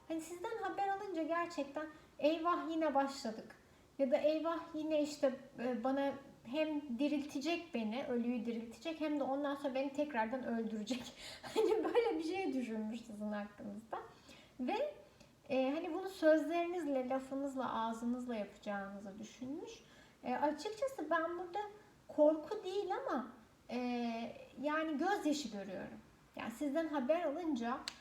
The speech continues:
bu insanın çok mutlu olduğunu değil de üzüldüğünü, hatta bazı yüklerin altından kalkamadığını, kendi gerçekten de bazı konularda, ilişkide kötü giden konularda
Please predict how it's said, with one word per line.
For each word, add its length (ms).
bu 80
insanın 360
çok 280
mutlu 320
olduğunu 560
değil 320
de 200
üzüldüğünü, 760
hatta 380
bazı 340
yüklerin 480
altından 600
kalkamadığını, 920
kendi 380
gerçekten 640
de 120
bazı 340
konularda, 580
ilişkide 560
kötü 240
giden 360
konularda 640